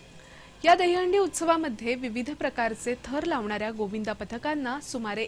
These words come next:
एक कोटींची पारितोषिकं दिली जाणार असून, यामध्ये आठ थर लावणाऱ्या गोविंदा पथकास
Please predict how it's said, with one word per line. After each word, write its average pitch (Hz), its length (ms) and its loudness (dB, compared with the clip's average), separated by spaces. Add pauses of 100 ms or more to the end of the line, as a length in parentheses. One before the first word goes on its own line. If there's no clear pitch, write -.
एक 277 260 -4
कोटींची 226 480 -6
पारितोषिकं 208 800 -6
दिली 208 220 -6
जाणार 233 300 -4
असून, 254 280 -6 (380)
यामध्ये 311 440 0 (120)
आठ 254 220 2 (160)
थर 285 180 -2
लावणाऱ्या 214 480 -2
गोविंदा 226 440 -2
पथकास 226 600 -4